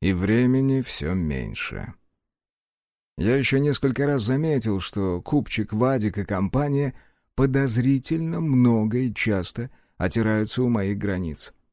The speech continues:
И, кажется, что-то рассыпают. Заговоренную соль? Зелье? Надо бы выяснить, что эти смертные охотники за змеевой магией замышляют.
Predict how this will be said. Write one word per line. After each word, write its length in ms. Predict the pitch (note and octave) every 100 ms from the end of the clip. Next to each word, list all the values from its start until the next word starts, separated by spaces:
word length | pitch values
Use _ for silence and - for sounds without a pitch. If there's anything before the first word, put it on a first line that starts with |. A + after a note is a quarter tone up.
| _ _ _
И, 100 | A2+
кажется, 520 | G#2 E3 D#3+ D3+ E3 C#3+
что-то 840 | - - C#3 C3+ - C3+ B2+ F#2+ - _
рассыпают. 1080 | F#2 G#2 A#2+ - - A#2+ - D2+ C2+ B1 - - _ _ _ _ _ _ -
Заговоренную 840 | F2+ A2 A2+ A#2 B2 B2+ B2+ B2
соль? 360 | - D3+ D3+ A2+ - _ _ _ _ _
Зелье? 580 | - F2+ C3 C#3+ G#2 - _ _ _ _ _ _ _ _ C3
Надо 220 | D3 C#3+
бы 140 | C#3+
выяснить, 720 | C#3 F3 C3+ A#2 G#2 - - -
что 300 | - B2+ B2
эти 180 | F#3 -
смертные 760 | - A#2 C3+ B2 - A2 G#2+
охотники 640 | G#2+ - D3 - G#2 F#2 G2+
за 200 | F2+ A2+
змеевой 560 | F#2+ B2+ A#2+ G#2 G#2
магией 440 | G#2 A#2+ B2+ B2+ B2+
замышляют. 760 | A#2 A#2+ A2 F#2+ D#2 C#2 -